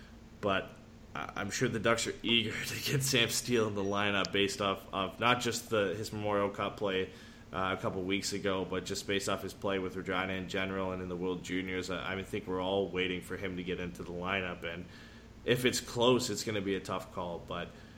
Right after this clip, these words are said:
he, he, he could. He, you know, he honestly could. I, I think he projects more as a winger, just like I, I do with Rickard Rakell. I think even when Kassala came up, he did play on the wing. Um, so, so that's an option, but I, I think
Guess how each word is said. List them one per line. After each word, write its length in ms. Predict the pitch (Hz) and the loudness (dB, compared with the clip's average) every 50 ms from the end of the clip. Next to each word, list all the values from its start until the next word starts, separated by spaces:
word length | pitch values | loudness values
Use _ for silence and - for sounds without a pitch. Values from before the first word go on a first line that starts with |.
| - - - | -14 -8 -4
he, 120 | - - | -4 -2
he, 200 | - 156 190 196 | 0 0 0 0
he 180 | - 190 214 208 | 2 2 0 0
could. 400 | 208 - 247 233 120 - - - - | 2 6 8 8 8 8 4 0 -4
He, 140 | - 135 123 | 0 0 2
you 120 | - 135 | 4 6
know, 60 | 131 | 8
he 160 | 131 139 143 | 10 10 12
honestly 380 | 139 135 147 156 143 - 147 135 | 12 10 8 8 6 4 2 2
could. 340 | 135 - 127 107 95 92 - | 4 6 6 6 6 4 2
I, 260 | - 95 104 87 151 | 0 0 2 2 2
I 20 | 147 | 2
think 220 | 143 139 139 135 | 4 4 2 4
he 100 | 135 143 | 4 4
projects 340 | 131 135 131 135 131 131 131 | 6 8 8 8 8 8 6
more 180 | 127 120 120 120 | 4 4 4 4
as 120 | 110 113 | 4 2
a 40 | 110 | 2
winger, 420 | 98 104 104 110 117 123 135 135 135 135 | 2 4 4 4 4 4 4 4 2 2
just 280 | - 117 107 - - - | 0 0 0 2 2 2
like 320 | 113 110 107 101 - - - | 4 4 4 4 2 0 0
I, 260 | 104 101 92 78 104 | 0 0 2 2 0
I 40 | 101 | 0
do 140 | 95 107 | 2 2
with 260 | 101 101 95 - - - | 2 2 2 0 -2 -6
Rickard 320 | 101 98 107 101 101 95 | -4 0 2 2 2 2
Rakell. 440 | 98 95 - - 95 101 110 120 131 131 - - - - - - | 0 0 -2 0 0 0 0 0 -2 -6 -12 -14 -16 -14 -10 -6
I 60 | - | -2
think 200 | 113 131 131 127 | 0 0 0 2
even 460 | 117 117 110 110 107 104 104 104 101 | 0 0 0 0 0 -2 -2 -2 -2
when 140 | 101 104 101 | -2 -2 -2
Kassala 420 | - 104 101 101 - - 104 98 | 0 0 0 0 0 0 -2 -2
came 180 | - 107 98 95 | -2 -2 -4 -4
up, 140 | 95 92 - | -4 -4 -4
he 80 | 101 | -4
did 240 | 87 90 92 90 87 | -4 -4 -4 -6 -6
play 300 | - - 92 90 90 92 | -8 -6 -4 -2 -2 0
on 200 | 92 95 101 101 | 0 0 0 0
the 80 | 104 101 | 0 0
wing. 340 | 98 104 110 120 139 139 - - - - - - - - - - - - | 0 0 0 -2 -4 -6 -8 -12 -16 -16 -18 -18 -18 -18 -18 -18 -12 -8
Um, 340 | - 92 95 95 92 92 90 90 | -6 -4 -2 -2 -2 -4 -6 -6
so, 220 | - - 113 95 - - - | -4 -2 -2 -2 -4 -6 -10
so 180 | - - 123 | -8 -4 -2
that's 260 | 110 117 117 110 - 113 | 2 4 4 2 2 0
an 80 | 101 | -4
option, 340 | 92 90 95 - - 117 104 | -2 -4 -4 -4 -4 -4 -4
but 180 | 90 101 95 95 | -2 0 2 2
I, 300 | 95 90 82 - 85 95 | 2 2 0 0 -2 -4
I 40 | 90 | -4
think 420 | - - 104 101 95 87 - - | -4 -2 -4 -4 -4 -4 -8 -12